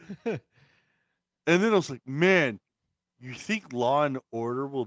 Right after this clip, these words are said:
Speaker 1: do, like, a rendition of this case for, for their story?"
Speaker 2: Probably not, 'cause Law and Order and all them, they're very biased towards women, and that's the biggest
Speaker 1: No,
Speaker 2: thing with this.
Speaker 1: they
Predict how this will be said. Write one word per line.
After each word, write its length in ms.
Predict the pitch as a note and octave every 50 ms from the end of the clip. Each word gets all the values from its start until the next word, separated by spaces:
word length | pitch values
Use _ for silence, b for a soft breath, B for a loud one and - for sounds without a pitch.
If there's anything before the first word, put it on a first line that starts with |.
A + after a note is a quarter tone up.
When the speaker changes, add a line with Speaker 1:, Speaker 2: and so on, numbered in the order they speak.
| G#2 _
Speaker 1:
do, 180 | A2 A2+ B2 B2+
like, 220 | B2+ A#2 G#2 -
a 80 | G#2+ G#2
rendition 960 | G2 F#2 G#2 G#2 G#2+ A2 G#2 F#2+ - _ F2+ F#2+ F#2+ - - - C3 B2+ B2+
of 140 | A#2 G#2
this 240 | G#2 A2 G#2 - -
case 680 | - _ _ G2 F#2 G2 G#2+ B2+ C3 - - - - _ _ _ _ _ _ _ _ _ _ _ _ _ _ _ _
for, 380 | - B2+ A#2+ A#2 A#2+ - - A2 _
for 200 | - A#2+ A2+ A2+
their 220 | G#2+ G#2+ G#2 G2+
story?" 760 | - - - - - F2+ F2 E2+ F#2 G2 A2 B2+ D#3 E3+ F3+ - _ _ _ _ _ _ _ _ _ _ _ _ _ _
Speaker 2:
Probably 340 | - B3 D4+ C#4+ G#3 E3 C#3+
not, 300 | C3+ D#3 F3+ G3 D#3 -
'cause 320 | F#3 E3+ C#3 B2 - - _
Law 300 | D3 D3 D3+ F#3+ B3 C#4+
and 100 | A3+ F3
Order 240 | F3 G3 G3 G3+ G#3
and 100 | F#3+ F#3+
all 140 | G3 G3+
them, 300 | F#3 E3+ G3 G3 G3+ G3
they're 140 | E3 E3 D#3
very 340 | C3+ B2+ F#3+ A3+ B3 A#3 F3
biased 520 | B2 G#2+ D3+ D3+ D#3 E3+ F3 F3 D#3 -
towards 280 | - D#3 C#3+ C3+ A2+ A#2+
women, 300 | C3+ D#3 D#3+ F3 F3+ D#3+ -
and 160 | D3+ D3+ D3
that's 440 | - - G#3 G#3+ A3+ - _ - - _
the 100 | F#3 D#3+
biggest 480 | B2+ - - E3 E3 E3 F3 E3 G#3 G#3+
Speaker 1:
No, 340 | F#3+ E3+ D#3+ E3 F#3 F#3
Speaker 2:
thing 180 | F3+ F3+ F#3 F3
with 200 | D#3+ D3 C3+ -
this. 220 | - B2 A#2 A2 A2+
Speaker 1:
they 280 | G#2+ D#3 F3 G#3+ G#3+